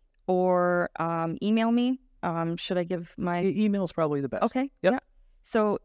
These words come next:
Speaker 1: info at my first and last name dot C A.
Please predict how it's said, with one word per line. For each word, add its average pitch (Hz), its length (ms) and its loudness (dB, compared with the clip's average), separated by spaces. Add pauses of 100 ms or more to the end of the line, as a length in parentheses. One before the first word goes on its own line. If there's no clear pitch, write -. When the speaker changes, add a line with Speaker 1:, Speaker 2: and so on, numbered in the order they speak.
(100)
Speaker 1:
info 233 520 0
at 190 440 -2 (140)
my 196 200 0
first 202 280 -4
and 190 100 0
last 175 260 -2
name 202 240 0
dot 175 260 0
C 147 220 -4
A. 180 200 -6